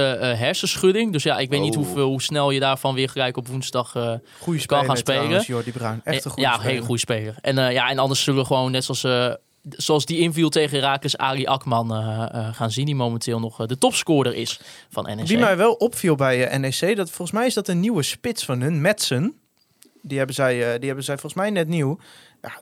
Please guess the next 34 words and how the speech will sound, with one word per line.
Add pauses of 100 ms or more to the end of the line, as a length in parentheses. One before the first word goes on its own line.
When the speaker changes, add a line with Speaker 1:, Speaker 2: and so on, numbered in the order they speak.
Speaker 3:
dat
was
wel
een,
eh,
interessante
spits. (580)
Best
wel
lang,
maar
technisch
sterk.
Die
kapte
een
aantal
keer
de, (260)
eh,
hele
verdediging
van
Heracles
zoek. (400)
Dus
als
die
nog
een
keer
speelt,
dan,
eh,